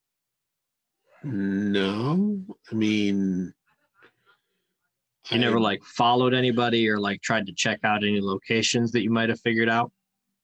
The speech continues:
Speaker 1: No, I was just looking for the, for the books that references the other book.
Speaker 2: Okay. So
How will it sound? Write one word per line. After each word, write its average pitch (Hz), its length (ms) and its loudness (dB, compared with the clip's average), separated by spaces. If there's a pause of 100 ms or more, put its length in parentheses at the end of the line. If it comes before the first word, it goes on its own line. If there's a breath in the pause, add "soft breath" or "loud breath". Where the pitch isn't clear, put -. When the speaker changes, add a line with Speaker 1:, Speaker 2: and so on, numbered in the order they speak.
(440)
Speaker 1:
No, 135 420 2
I 101 120 0
was 131 240 2
just 139 220 -2
looking 120 280 0
for 120 140 -4
the, 101 340 2 (680 soft breath)
for 131 100 -2
the 117 120 2
books 120 320 0
that 117 140 -2
references 110 680 -2
the 104 140 -2
other 110 240 2
book. 76 400 -8 (4000)
Speaker 2:
Okay. 117 180 -2 (2750)
So 147 560 2